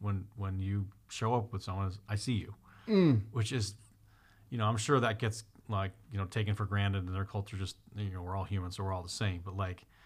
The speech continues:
Speaker 1: when you think deeply
Speaker 2: Wow.
Speaker 1: about that, it's like someone shows up and it's like, "No, I actually see you."
Speaker 2: Mm.
Speaker 1: And they were relating that to prayer, how that when we are engaging with Jesus, he actually sees us.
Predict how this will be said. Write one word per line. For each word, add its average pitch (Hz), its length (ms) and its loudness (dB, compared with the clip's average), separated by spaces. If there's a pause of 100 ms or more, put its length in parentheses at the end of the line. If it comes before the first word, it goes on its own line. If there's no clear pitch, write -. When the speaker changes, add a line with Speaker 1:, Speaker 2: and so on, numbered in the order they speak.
(140)
Speaker 1:
when 107 100 0
you 101 60 2
think 101 320 -2
deeply 104 600 -2
Speaker 2:
Wow. 110 320 2
Speaker 1:
about 95 400 0
that, 95 340 -4 (240)
it's 107 240 -8
like 95 300 -4 (300)
someone 120 320 -4
shows 104 360 0
up 107 320 0 (600)
and 101 120 -2
it's 95 120 -4
like, 92 140 -6
"No, 92 140 -4
I 107 180 -2
actually 101 540 -4 (240)
see - 380 -8
you." 90 280 -4 (300)
Speaker 2:
Mm. 131 380 6 (260)
Speaker 1:
And 92 560 -2 (120)
they 104 140 0
were 98 120 0
relating 98 420 0
that 98 200 -2
to 107 60 -10
prayer, 95 720 -2
how 92 300 -2
that 90 320 -4 (100)
when 92 280 -4
we 101 380 0
are 92 400 -6
engaging 95 560 -6
with 85 140 -12
Jesus, 92 420 -4
he 98 400 -4
actually 92 640 -10
sees 98 540 -8
us. - 380 -10